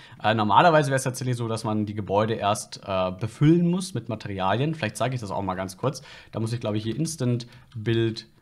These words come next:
genau, einfach angeben. Dann haben, haben wir das hier ausgeschalten. Wenn ich jetzt hier entsprechend zum Beispiel hier einen Drill baue, sieht man jetzt, dass der noch so ein bisschen transparent ist, so ganz leicht. Und man sieht, glaub ich, auch so ein bisschen, dass es so eine leichte,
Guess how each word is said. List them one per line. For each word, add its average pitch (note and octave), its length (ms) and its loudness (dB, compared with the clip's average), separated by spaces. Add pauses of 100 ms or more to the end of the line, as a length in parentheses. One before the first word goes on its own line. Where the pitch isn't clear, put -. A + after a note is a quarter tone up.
(1800)
genau, G3 400 2
einfach B2+ 220 0
angeben. E3+ 340 2
Dann B2 160 2
haben, A2+ 160 6
haben A2+ 120 0
wir A2 40 -4
das G#2+ 140 -4
hier G#2+ 100 -4
ausgeschalten. D3+ 680 2 (1120)
Wenn G#2+ 160 0
ich A2 60 0
jetzt A#2 220 -2
hier C#3+ 160 4
entsprechend B2 460 0
zum A2+ 120 -2
Beispiel G2+ 560 0
hier E3+ 360 2
einen A2 200 6
Drill F#3 220 2
baue, D#3+ 360 8 (260)
sieht D#3 180 0
man D3+ 140 6
jetzt, C#3 180 -2
dass B2+ 140 0
der C3 100 2
noch B2 160 0
so - 80 -4
ein A2 80 -2
bisschen C#3+ 220 -2
transparent A#2 580 -4
ist, - 260 -6 (240)
so C#3+ 140 -2
ganz E3 220 0
leicht. D3+ 420 2 (220)
Und B2+ 340 2
man B2 100 0
sieht, D3+ 120 0
glaub D#3 100 2
ich, C#3+ 60 2
auch C3+ 40 0
so C3+ 60 2
ein B2+ 60 0
bisschen, D3 200 0
dass A#2 140 -2
es A2+ 80 -8
so A#2+ 80 -4
eine A2 140 -2
leichte, A#2 640 2